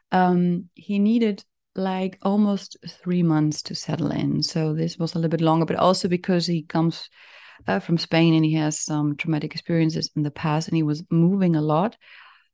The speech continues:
Um, I just gave him more time, um, anyways, and I did not train him. We just spent time together, and he had a really great start at the facility,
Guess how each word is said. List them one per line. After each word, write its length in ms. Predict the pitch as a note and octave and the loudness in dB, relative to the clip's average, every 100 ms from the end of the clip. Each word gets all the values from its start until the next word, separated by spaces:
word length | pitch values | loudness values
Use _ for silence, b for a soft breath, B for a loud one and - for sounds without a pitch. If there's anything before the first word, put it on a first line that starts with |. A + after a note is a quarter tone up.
| - | -4
Um, 300 | E3 D#3+ D#3+ | -2 -2 -2
I 120 | E3 | -2
just 380 | D#3 E3+ E3 - _ _ _ _ _ _ - | -2 -4 -6 -12 _ _ _ _ _ _ -2
gave 240 | F3 E3+ | 2 2
him 260 | E3+ D#3+ D#3 | 2 2 2
more 240 | E3 D#3+ D#3+ | 2 2 0
time, 520 | - D#3 D3 D3+ - - | -2 -2 0 0 -4 -4
um, 340 | D#3 D3 D3 - | -2 -2 -4 -2
anyways, 600 | E3 F3 E3+ E3 E3+ - | 0 0 0 -2 -4 -6
and 400 | D#3+ D3 D3 C#3+ - _ _ _ _ _ | -4 -2 -2 -4 -8 _ _ _ _ _
I 100 | F3 | -4
did 220 | D#3+ F3+ F3 | 0 2 2
not 160 | D#3 | 0
train 300 | D#3+ E3 F3 | 2 0 2
him. 280 | E3+ E3 E3+ - | 2 0 -2 -6
We 180 | D#3 D3+ | -8 -6
just 260 | D#3+ D#3+ | -4 -6
spent 300 | - D#3 D3+ | -4 -2 0
time 220 | F#3 F#3+ | 0 0
together, 500 | G3 F3 E3 D#3+ D3+ - | 0 0 0 0 0 -2
and 300 | D3+ D3 D3+ | -4 -2 -2
he 120 | D#3 | -4
had 260 | D#3+ D3+ E3 | -4 -6 -6
a 80 | |
really 280 | D#3+ G3 G3+ | -2 2 2
great 280 | F3+ E3 D3 | 2 0 0
start 380 | - D#3+ D3+ D3+ | -2 -2 -2 -4
at 180 | - - | -10 -10
the 100 | D3 | -10
facility, 840 | - D3+ D3+ D3 - D3 C#3+ C#3+ | -6 -6 -4 -4 -4 -4 -4 -8